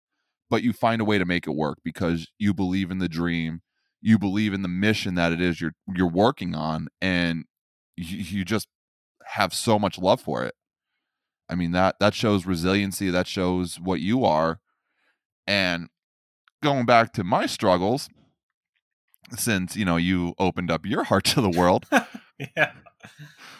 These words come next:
Speaker 1: we, I have a U S B microphone that I plug right into my laptop, and it doesn't like to work half the time.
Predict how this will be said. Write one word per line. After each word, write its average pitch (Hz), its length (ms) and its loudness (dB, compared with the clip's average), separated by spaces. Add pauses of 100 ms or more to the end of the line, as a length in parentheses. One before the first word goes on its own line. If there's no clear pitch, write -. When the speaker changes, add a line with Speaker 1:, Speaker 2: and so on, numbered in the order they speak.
(320)
Speaker 1:
we, 165 720 -4
I 160 180 8
have 151 520 4
a 117 100 0
U 117 360 2
S 131 140 -2
B 107 380 0
microphone 92 600 -2
that 82 100 -2
I 80 60 -4
plug 82 320 -6
right 92 240 2
into 87 540 -4
my 82 220 -2
laptop, 101 640 -2 (320)
and 85 600 -4 (140)
it 151 260 -6
doesn't 113 320 0
like 95 160 -4
to - 120 -12
work 185 260 -4
half 82 260 -2
the 78 100 -10
time. 67 360 -8